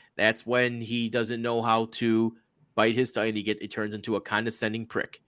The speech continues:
And we had a reply, there's a, a reply f-, on that. It said, "We all want the White Sox to win. Why isn't it,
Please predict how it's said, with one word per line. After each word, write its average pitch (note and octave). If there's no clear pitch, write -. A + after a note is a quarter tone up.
And G2
we G#2
had A2
a A#2+
reply, C3+
there's A#2
a, A#2
a A#2+
reply A#2+
f-, -
on G2+
that. G2
It G2+
said, F2+
"We A#2+
all C#3
want B2+
the A#2
White A2
Sox A2
to A2
win. F2+
Why G#2+
isn't C#3
it, C3